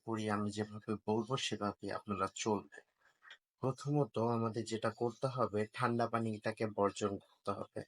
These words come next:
কারণ হচ্ছে ঠান্ডা পানি হচ্ছে actually শরীরে ফ্যাট তৈরি করে। আর হচ্ছে এই জিনিসটা যখন, যখন ঠান্ডা পানিটা খাবেন হয়তো বা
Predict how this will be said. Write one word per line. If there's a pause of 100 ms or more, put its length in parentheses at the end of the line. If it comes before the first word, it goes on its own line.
(480)
কারণ
হচ্ছে
ঠান্ডা (140)
পানি
হচ্ছে (140)
actually
শরীরে
ফ্যাট (140)
তৈরি
করে। (360)
আর (200)
হচ্ছে (140)
এই
জিনিসটা
যখন,
যখন
ঠান্ডা
পানিটা
খাবেন
হয়তো
বা